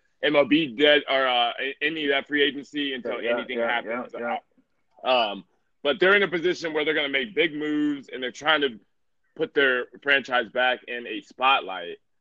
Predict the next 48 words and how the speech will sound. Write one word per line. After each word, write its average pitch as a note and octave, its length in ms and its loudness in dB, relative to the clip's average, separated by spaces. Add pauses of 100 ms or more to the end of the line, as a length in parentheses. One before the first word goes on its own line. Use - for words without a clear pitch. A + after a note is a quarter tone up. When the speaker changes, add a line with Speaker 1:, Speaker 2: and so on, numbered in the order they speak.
(140)
Speaker 1:
This B2+ 220 -8
isn't B2+ 220 -4
the A#2+ 80 -4
kind B2 260 0
of G#2+ 120 -6
shit A#2+ 240 -4
that A2 180 -6
you F#2+ 80 -12
want, G#2 420 -2
so A2 80 -12
you A2 140 -4
have C3 200 4
to A2 60 -10
get G2 160 -6
rid F#2+ 140 -6
of E2+ 80 -10
Kapler, A2+ 420 -2
right? A2+ 260 0 (160)
But G#2 240 0 (300)
does C3+ 140 -2
that, D3+ 240 6 (260)
does C#3 100 -12
that F#3 200 2
fuck G#3+ 200 0
up F#3 80 -6
your D#3 120 -6
timetable E3 640 -2
as A#2+ 80 -6
a A2 80 -14
team F3+ 560 -10 (460)
going D3 240 -2
forward? A#3 560 4 (120)
Now D#3 320 2
that D#3 140 2
you D3+ 160 -4
have D#3 200 0
to B2+ 240 -6 (100)
possibly C#3+ 340 -6
find C#3 180 -8
a B2 60 -10
new C3+ 140 -8
manager C3+ 680 -4 (460)
and G#2 220 -12
players B2+ 380 0
have B2+ 120 0
to A#2 60 -10
get A#2 180 0
re-comfortable B2 880 -4